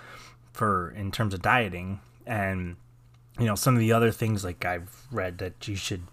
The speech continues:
eat six meals, six smaller meals instead of three big meals, they, they say that, that that'll actually make you leaner. Uh, you know, even if you consume the same amount of calories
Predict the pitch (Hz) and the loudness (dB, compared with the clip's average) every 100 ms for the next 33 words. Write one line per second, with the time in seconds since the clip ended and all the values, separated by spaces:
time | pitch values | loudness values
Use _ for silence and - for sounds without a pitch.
0 | - - - 131 113 - - 165 - 165 | -20 -20 -8 -4 -2 4 6 6 8 8
1 | 160 147 143 - - - - - 147 - | 10 10 8 4 -4 -6 0 2 4 4
2 | 139 135 131 131 131 123 113 98 107 95 | 6 8 8 6 6 4 2 2 2 2
3 | 90 - - - - - - - - 139 | -2 -10 -16 -18 -18 -20 -18 -4 6 8
4 | 135 123 127 120 123 123 120 120 117 - | 8 8 4 6 6 6 6 4 2 0
5 | - - - 107 98 98 98 - 117 104 | -2 -8 -4 -2 -2 -2 -4 0 2 2
6 | 98 107 104 - - 113 110 107 - - | 2 2 2 -2 0 4 6 6 6 0
7 | 98 107 104 - 104 101 98 95 - - | 0 0 -2 -2 0 0 0 -4 -8 -16
8 | - - - 101 101 107 131 143 - - | -20 -20 -10 -4 0 2 2 0 -4 -20
9 | - - - - - - - 131 107 101 | -20 -20 -20 -18 -16 -16 -12 -4 -2 0
10 | 113 127 117 - 113 107 104 - - - | 2 4 2 0 0 2 0 -4 -14 -20
11 | - - 110 107 120 110 - 117 107 98 | -20 -6 -2 0 2 2 2 2 4 2
12 | 90 - 117 110 95 90 95 - | 0 4 4 4 0 -4 -6 -8